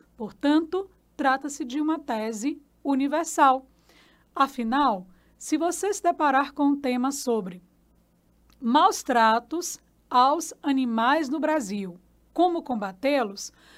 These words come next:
você também poderá apresentar como tese, olha aí, tese universal, a formação histórica sociocultural do povo brasileiro. Afinal, é da nossa história, da nossa cultura,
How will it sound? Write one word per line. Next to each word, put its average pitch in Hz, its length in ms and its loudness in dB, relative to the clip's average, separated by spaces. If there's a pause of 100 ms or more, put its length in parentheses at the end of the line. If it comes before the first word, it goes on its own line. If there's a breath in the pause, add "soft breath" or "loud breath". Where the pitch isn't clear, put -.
(140 soft breath)
você 302 200 -2
também 381 460 -4
poderá 262 460 -2
apresentar 226 580 -6
como 247 260 -4
tese, 247 720 2 (160)
olha 226 340 -2
aí, 262 200 -4
tese 240 380 -2
universal, 285 720 0 (280 soft breath)
a 247 120 2
formação 262 840 -2 (160)
histórica 294 640 -4
sociocultural 330 880 -4
do 254 120 -10
povo 262 240 -10
brasileiro. 247 560 -4 (400 soft breath)
Afinal, 233 640 0 (360 soft breath)
é 381 240 2
da 277 220 0
nossa 233 320 -10
história, 254 460 4
da 226 100 -6
nossa 320 300 -6
cultura, 262 640 -2